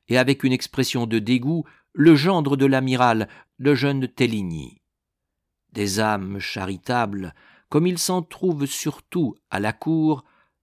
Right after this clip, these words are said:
ne manquèrent pas de rapporter la réflexion au monarque, qui ne l'oublia pas. Après avoir joui du spectacle agréable des chiens dévorant les entrailles du cerf,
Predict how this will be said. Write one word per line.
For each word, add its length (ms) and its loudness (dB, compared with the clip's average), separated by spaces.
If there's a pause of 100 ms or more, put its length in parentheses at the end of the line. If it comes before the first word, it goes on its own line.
ne 120 0
manquèrent 440 -2
pas 220 -2
de 120 -2
rapporter 600 -2
la 120 2
réflexion 600 -4
au 40 0
monarque, 680 -2 (480)
qui 140 -6
ne 80 -2
l'oublia 540 -4
pas. 400 -10 (1200)
Après 360 -6
avoir 300 -4
joui 200 -4
du 140 -4
spectacle 640 -4
agréable 640 0
des 180 -4
chiens 420 -4 (260)
dévorant 520 4
les 180 0
entrailles 360 -2
du 120 -6
cerf, 520 0